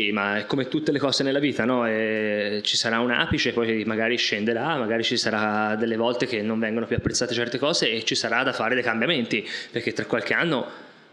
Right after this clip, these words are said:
cambieranno anche Bake Off, magari faranno qualcosa di diverso, no? Oltre a Bake Off, oltre a MasterChef, oltre a tutti questi programmi qui,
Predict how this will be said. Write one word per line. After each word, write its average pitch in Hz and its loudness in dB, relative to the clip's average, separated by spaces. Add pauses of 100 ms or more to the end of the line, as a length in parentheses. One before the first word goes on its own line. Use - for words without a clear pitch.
(120)
cambieranno 110 2
anche 113 0
Bake 110 0
Off, 107 -2
magari 127 2
faranno 120 0
qualcosa 117 -2
di 110 -2
diverso, 127 2
no? 135 0 (280)
Oltre 120 2
a - -4
Bake 117 0
Off, 147 0
oltre 113 0
a 113 2
MasterChef, 117 0
oltre 117 0
a - -8
tutti 117 0
questi 120 0
programmi 117 0
qui, 143 -2